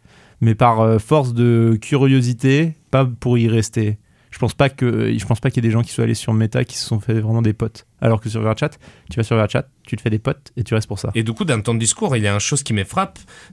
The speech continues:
Speaker 2: J'ai un peu l'impression que les bons métavers, c'est-à-dire les métavers qui n'est pas vide, qui n'est pas mort, qui n'est pas descendant et qui ne dépend pas de Mark Zuckerberg, a vocation presque à être minoritaire ou très communautaire.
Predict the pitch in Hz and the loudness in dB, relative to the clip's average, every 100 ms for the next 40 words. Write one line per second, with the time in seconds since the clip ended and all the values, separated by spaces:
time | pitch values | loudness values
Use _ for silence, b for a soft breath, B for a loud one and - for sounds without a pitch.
0 | 113 113 107 156 127 131 165 156 101 95 | -4 -2 0 0 0 -2 -2 -2 -4 -4
1 | 104 123 151 131 113 113 117 175 165 107 | 0 2 2 2 -2 -4 -2 -4 -4 -6
2 | 104 101 101 98 98 101 110 - 92 90 | -4 -2 -2 -2 -2 -2 -2 -4 -10 -6
3 | 98 90 101 110 101 98 92 87 92 98 | -6 -6 -4 -4 -4 -6 -6 -6 -2 0
4 | 107 113 110 - 90 95 98 113 - 120 | 2 0 -2 -6 -10 -8 -4 -2 0 0
5 | 113 113 90 101 - 95 85 95 98 92 | -2 -4 -4 -10 -8 -8 -6 -6 -6 -4
6 | 90 85 - 90 - 82 90 160 208 - | -4 -6 -8 -14 -14 -10 -8 -8 -10 -18
7 | B B B B 110 113 120 - 160 127 | B B B B -4 -2 -2 -4 -2 -4
8 | - 104 - 107 110 123 107 110 - 226 | -4 -6 -4 -2 0 0 -2 -4 -4 -4
9 | 233 - _ - 131 131 - 147 139 - | -4 -16 _ -4 -2 -2 -2 -4 -4 -2
10 | 147 135 131 127 185 98 - | 0 2 0 -2 -4 -6 -14